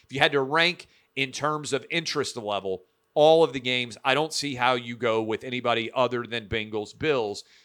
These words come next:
Uh, close second with the Cowboys and the forty-niners, but Bengals, Bills to me is an electric caliber game. You got Joe Burrow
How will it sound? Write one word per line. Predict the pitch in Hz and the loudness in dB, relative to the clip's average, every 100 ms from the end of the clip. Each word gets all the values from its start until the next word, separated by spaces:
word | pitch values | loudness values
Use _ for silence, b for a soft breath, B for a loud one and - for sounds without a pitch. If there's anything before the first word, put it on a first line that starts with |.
| b | b
Uh, | 135 120 110 107 _ _ | 0 2 2 -2 _ _
close | - 185 170 | 4 4 4
second | - 139 143 135 | 0 -2 -2 -6
with | 135 120 | -4 -4
the | 127 | -4
Cowboys | 117 131 120 117 117 110 | 0 4 4 2 -4 -4
and | 117 120 | -4 -6
the | 117 | -4
forty-niners, | 131 113 113 123 113 104 - | -4 -4 0 0 0 -4 -4
but | 113 104 | -4 -2
Bengals, | 170 170 135 104 | -2 2 0 0
Bills | 127 117 107 | 0 0 -2
to | - | -10
me | 98 95 90 - b b - | -8 -8 -8 -14 b b -4
is | 135 120 110 - | -2 0 -4 -8
an | 135 | -4
electric | 113 113 123 - 131 120 - _ | -2 0 0 -2 -2 -2 -4 _
caliber | - 123 113 107 98 95 - 120 | 0 4 4 2 -2 -4 -8 -6
game. | 110 90 90 | -4 -4 -6
You | 117 | -4
got | 120 | -4
Joe | - 147 165 | 0 2 2
Burrow | 135 120 110 107 | 2 2 0 -2